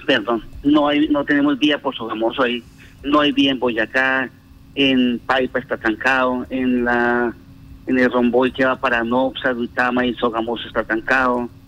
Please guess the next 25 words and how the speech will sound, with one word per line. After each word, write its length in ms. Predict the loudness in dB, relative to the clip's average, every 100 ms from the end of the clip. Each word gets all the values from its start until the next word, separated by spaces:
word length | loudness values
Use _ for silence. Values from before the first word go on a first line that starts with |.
| -20 -20 -16 -6
Entonces, 380 | -2 0 0 0
sencillamente, 680 | -2 -2 0 2 2 2 0
hasta 340 | 0 -2 -4
tanto 320 | -2 -4 -2
no 160 | 0 -2
se 100 | -4
desbloqueen 680 | -6 -4 -2 -2 0 0 2
las 200 | 0 0
vías, 360 | -2 0 0 -2 -16 -20 -20 -4
no 180 | 2 2
se 160 | 2 0
garantice 800 | 2 0 -2 2 2 2 -2 -2 -10 -20 -4
el 180 | -2 0
tráfico 540 | 0 0 0 0 0 -2 -10 -20 -20 -20 -20 -20 -10 0
de 180 | 2
los 180 | 2 0
vehículos, 640 | 0 0 0 2 0 0 -6 -18 -20 -12 0
no 120 | 0
solamente 440 | 2 2 2 0
con 180 | 0 0
combustible, 640 | 0 -4 -4 0 0 0 -4 -12 -20 -20 -16 -4
sino 340 | 0 0 -2 -8 -4
con 240 | -2 -2
todo, 360 | 0 0 0 -2
con 400 | -4 -2 -2